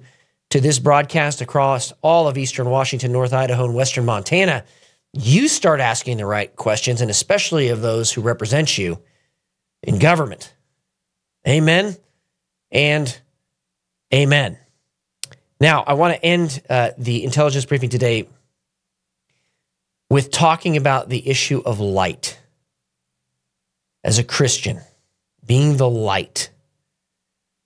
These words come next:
We sing this song, "This Little Light of Mine,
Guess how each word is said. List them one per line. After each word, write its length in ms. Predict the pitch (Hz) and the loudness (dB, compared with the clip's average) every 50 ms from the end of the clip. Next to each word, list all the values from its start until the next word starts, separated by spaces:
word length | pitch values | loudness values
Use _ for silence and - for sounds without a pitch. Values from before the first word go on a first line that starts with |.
| _ _ _ _ _ _ _ _ _ _ _ _ _ _ _ _ _ _ _ _ _ _ _ _ _ _ _ _ _ _ _ _ _ _ _ _ - | _ _ _ _ _ _ _ _ _ _ _ _ _ _ _ _ _ _ _ _ _ _ _ _ _ _ _ _ _ _ _ _ _ _ _ _ -6
We 220 | - 113 151 151 | -2 0 2 2
sing 300 | 131 - 185 190 190 185 | 2 2 2 2 2 2
this 140 | 165 151 139 | 2 2 0
song, 380 | - - 151 147 139 139 139 127 | 0 0 0 0 0 -2 -2 -2
"This 220 | 127 123 - - | -2 -2 -2 -2
Little 160 | 135 123 123 | -2 -2 0
Light 240 | 117 120 117 123 117 | 0 0 0 0 0
of 80 | 113 110 | -2 -2
Mine, 400 | 110 107 107 107 107 110 120 | -2 -2 -2 -2 -2 -4 -4